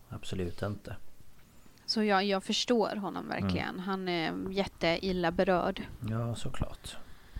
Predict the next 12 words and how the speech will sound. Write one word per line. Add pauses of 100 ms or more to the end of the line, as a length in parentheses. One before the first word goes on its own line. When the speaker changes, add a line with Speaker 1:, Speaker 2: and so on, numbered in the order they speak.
(840)
Speaker 2:
Eh, (640)
men,
ehm,
om
vi
går
vidare
här
då.
I
mars
sjuttiosex